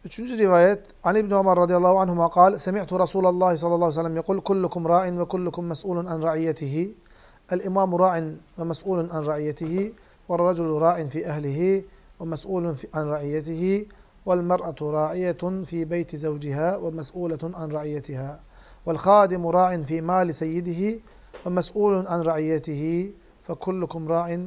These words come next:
ومسؤول عن رعيته. Muttefakun aleyh. Bu hadisi zaten geçen hafta almıştık.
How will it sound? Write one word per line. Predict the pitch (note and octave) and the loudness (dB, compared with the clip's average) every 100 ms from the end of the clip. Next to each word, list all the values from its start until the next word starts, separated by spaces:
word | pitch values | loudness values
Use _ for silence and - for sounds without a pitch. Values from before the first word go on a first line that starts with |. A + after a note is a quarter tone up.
| G3+ - | -12 -12
ومسؤول | D#3+ D#3 - E3+ D#3 E3 | -8 -8 -8 -8 -6 -8
عن | D#3 C#3+ | -8 -10
رعيته. | C#3 C#3+ C#3+ C#3+ C#3+ E3 | -10 -10 -10 -10 -10 -8
Muttefakun | C#3+ - C#3+ C#3+ C#3+ | -10 -12 -16 -16 -16
aleyh. | C3 B2+ - - - G#3+ | -14 -14 -16 -20 -8 -2
Bu | |
hadisi | E3 C3+ F#3 | -2 -4 -10
zaten | D#3+ D3 | -10 -10
geçen | E3+ C#3+ | -14 -14
hafta | D3 B2+ E3+ - _ - - - - - - - - - | -14 -14 -16 -18 _ -20 -20 -18 -14 -12 -14 -16 -20 -10
almıştık. | E3 D3+ - - | -8 -8 -10 -16